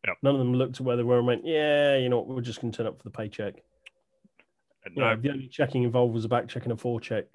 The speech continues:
Speaker 1: <laughs>
Speaker 2: They weren't there for the paycheck.
Speaker 1: Exactly. And I'm just gonna piggyback off of Dan and say congratulations to all the teams. Um, hockey well deserved.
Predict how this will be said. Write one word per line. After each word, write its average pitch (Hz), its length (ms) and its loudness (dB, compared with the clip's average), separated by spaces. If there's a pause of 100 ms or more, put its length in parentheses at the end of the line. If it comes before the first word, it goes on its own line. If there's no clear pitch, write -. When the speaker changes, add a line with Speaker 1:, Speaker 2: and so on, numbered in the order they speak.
(160)
Speaker 1:
<laughs> 135 80 -6 (1080)
Speaker 2:
They 117 60 4
weren't 117 240 2
there 123 160 0
for 127 120 -8
the 123 60 -4
paycheck. 104 520 -8 (260)
Speaker 1:
Exactly. 95 640 0 (420)
And 113 80 -2
I'm 131 160 2
just 143 220 2
gonna 139 220 0
piggyback 110 560 0
off 110 180 2
of 98 100 -8
Dan 104 220 0
and 98 100 -4
say 110 140 -2
congratulations 101 880 -4
to - 80 -6
all 98 140 -2
the 92 80 -12
teams. 95 440 -8
Um, 92 480 -4 (600)
hockey 123 320 2
well 117 180 2
deserved. 123 520 2